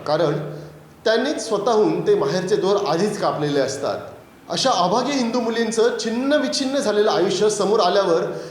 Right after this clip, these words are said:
चीड येणं गैर आहे काय? भारत देशात सर्व धर्मीयांना कायद्यानं संरक्षण आणि अधिकार आहे, पण जेव्हा जिहादच्या नावाखाली देशद्रोही कारवाया करून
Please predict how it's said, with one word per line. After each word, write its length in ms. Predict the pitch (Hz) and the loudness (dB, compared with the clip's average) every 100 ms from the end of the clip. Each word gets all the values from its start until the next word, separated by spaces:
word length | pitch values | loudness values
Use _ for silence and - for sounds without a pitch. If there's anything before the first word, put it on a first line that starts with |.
| - - | -12 -2
चीड 180 | 285 277 | 0 4
येणं 320 | 240 196 - - - | 4 4 0 -4 -2
गैर 160 | 220 277 | 2 2
आहे 200 | 277 202 | 2 2
काय? 220 | 170 170 - - - - | 2 0 -2 -8 -14 -12
भारत 320 | - 190 262 262 | -2 0 2 2
देशात 420 | 254 240 240 - | 0 2 0 -2
सर्व 360 | - 247 277 302 | -2 2 4 2
धर्मीयांना 580 | 220 233 240 240 190 220 - | 2 0 2 2 2 0 0
कायद्यानं 500 | 170 175 220 208 220 | 0 2 2 2 0
संरक्षण 680 | 202 190 175 202 - 202 | 2 2 2 2 0 -2
आणि 240 | - 147 180 202 - | -2 0 -2 -2 -4
अधिकार 420 | 151 160 180 175 | -2 0 2 2
आहे, 220 | 143 143 - - - - | 0 -4 -8 -10 -6 0
पण 160 | 247 | 2
जेव्हा 320 | 220 226 220 220 170 | 2 2 2 2 0
जिहादच्या 400 | 165 240 262 254 | 0 0 0 2
नावाखाली 460 | 208 190 190 180 165 143 - | 2 2 2 0 -2 -2 2
देशद्रोही 500 | 214 254 233 254 254 | 2 2 0 0 0
कारवाया 420 | 180 180 196 190 | 0 2 2 2
करून 260 | 190 190 | 2 0